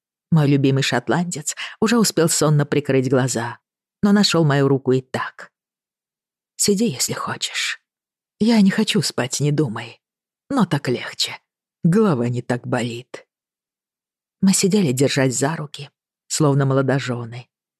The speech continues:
Какие-то животные, обитатели джунглей, издавали разнообразные звуки. Но мы уже ничего не боялись. Мы нашли Эона и были вместе.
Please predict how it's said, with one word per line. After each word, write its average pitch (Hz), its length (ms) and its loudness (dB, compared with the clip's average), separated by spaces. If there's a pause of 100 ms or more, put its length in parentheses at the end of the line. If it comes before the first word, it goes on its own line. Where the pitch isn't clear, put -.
(220)
Какие-то 233 400 0
животные, 165 720 -2 (220)
обитатели 143 600 0
джунглей, 156 720 -4 (360)
издавали 185 440 4
разнообразные 135 800 2
звуки. 120 640 -10 (600)
Но 254 120 2
мы 247 160 4
уже 202 180 4
ничего 165 400 4
не 147 120 2
боялись. 127 720 -4 (540)
Мы 240 120 4
нашли 240 480 2
Эона 185 600 0 (320)
и 254 80 2
были 156 260 4
вместе. 123 600 -6